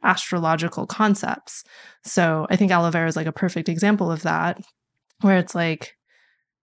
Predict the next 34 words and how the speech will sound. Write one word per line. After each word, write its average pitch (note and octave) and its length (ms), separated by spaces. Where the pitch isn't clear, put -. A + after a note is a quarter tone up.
the F3 600
fleshiness A#3 920
of G#3+ 160
the A3+ 60
plant A3+ 540
and F3+ 120
the F#3 40
fact G3 260
that F#3 100
it F3+ 100
is F#3 180
literally F#3 540
cooling G#3 760
and F3 180
very F3+ 420
moistening A#3 880
and F3 120
extremely G3+ 500
soothing, F#3 640
especially G#3+ 720
to G#3 80
hot, F3+ 260
dry E3+ 160
conditions. A#3+ 840
It's G3 140
like, F#3 200
what G3+ 80
does A3+ 140
it A3+ 80
mean G3+ 160
to G#3 100
understand F3 540
the E3+ 40
moon F3+ 680